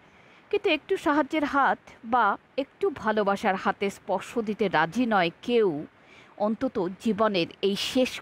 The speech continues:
কটা দিনের জন্য এই বৃদ্ধা মাকে। উল্টো সহ্য করতে হচ্ছে বড় বউয়ের শারীরিক এবং মানসিক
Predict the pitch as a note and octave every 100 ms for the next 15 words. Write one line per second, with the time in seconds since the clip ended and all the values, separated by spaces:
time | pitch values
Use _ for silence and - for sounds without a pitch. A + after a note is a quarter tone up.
0 | - F#3+ F#3+ F3+ F#3 G#3 G3 - G3 E3+
1 | E3+ D#3+ G#3+ G#3+ - G3 E3 D3+ C#3 -
2 | C#3+ D2+ - - - - - - - -
3 | - D#4+ E4 E4+ D#4+ C#4 F4+ D#4+ D4+ D4+
4 | C#4+ C#4 G4 D#4 B3+ B3 C4+ C4+ C4+ B3+
5 | C4+ - B3+ A#3+ A#3+ C#4 C#4 A3+ B3 G#3+
6 | G3+ B3 -